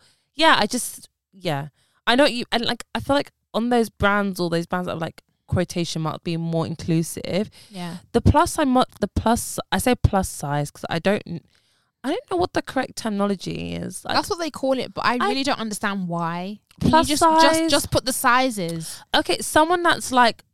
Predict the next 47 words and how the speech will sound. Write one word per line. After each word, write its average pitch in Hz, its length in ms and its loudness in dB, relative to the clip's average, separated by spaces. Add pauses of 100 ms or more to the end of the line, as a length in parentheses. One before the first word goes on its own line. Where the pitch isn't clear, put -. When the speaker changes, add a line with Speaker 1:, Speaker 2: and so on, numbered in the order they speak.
(500)
Speaker 1:
larger, 196 720 4
and 185 120 4
I 208 40 2
don't 262 240 0
think 240 120 -2
that's 214 160 -6
offensive. 190 560 -4
Like, 151 140 -10
it's - 200 -8
just - 480 -10 (560)
Speaker 2:
I 339 80 2
just 381 160 -4
don't 349 120 2
understand 302 440 -4
why 254 140 0
you 262 120 -6
need 254 140 -6
to - 100 -8
Speaker 1:
I - 40 -12
Speaker 2:
call 254 100 -2
it - 40 -4
Speaker 1:
don't 339 120 0
Speaker 2:
plus 392 200 4
Speaker 1:
know. 214 60 2
Speaker 2:
size. 185 240 2 (340)
Just - 340 0 (280)
Speaker 1:
But 285 140 -2
even 403 240 4
Speaker 2:
put 330 100 2
Speaker 1:
say 427 160 4
Speaker 2:
it - 60 0
with 277 100 0
all 269 180 -2
the 262 180 -2
others. 247 360 0
I 208 40 -2
don't 240 260 -2
really 240 180 -4
Speaker 1:
Yeah, 202 100 0
Speaker 2:
understand 262 340 2
Speaker 1:
but 277 100 4
even 427 140 2
Speaker 2:
why. 440 80 2
Speaker 1:
saying 392 180 4
large, 277 320 6
like, 185 120 -2
you're 196 200 0